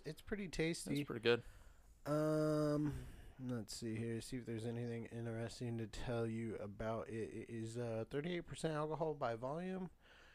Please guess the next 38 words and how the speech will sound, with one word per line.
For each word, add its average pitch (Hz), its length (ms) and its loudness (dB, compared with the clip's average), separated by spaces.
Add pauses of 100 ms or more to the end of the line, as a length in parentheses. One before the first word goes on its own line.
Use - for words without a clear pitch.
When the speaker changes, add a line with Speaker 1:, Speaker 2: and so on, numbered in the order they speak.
(760)
Speaker 1:
And 165 480 10
that's 156 240 8
about 156 320 10
it. 147 160 8
It's 123 200 0
a 139 60 8
really 117 460 4
fucking 117 460 2
tiny 113 320 2
bottle. 110 520 6 (100)
Um, 113 400 4
we'll 117 180 4
take 131 200 4
a 113 40 0
picture 123 420 4
of 120 140 6
it 123 220 6 (140)
and 110 280 0
post 113 300 0
it 113 200 0
in 113 320 0
the 107 220 2
community. 135 600 2 (440)
Speaker 2:
Yeah. 233 140 4 (340)
Speaker 1:
And, 117 320 2
um, 113 320 4
if 110 160 -6
you're 123 80 -2
not 117 100 0
in 110 60 -6
the 107 60 -6
community, 139 520 2
get 127 180 4
the 123 80 -8
fuck - 280 6
in 175 120 6
there. 95 220 2 (360)
Speaker 2:
Yeah, 131 100 4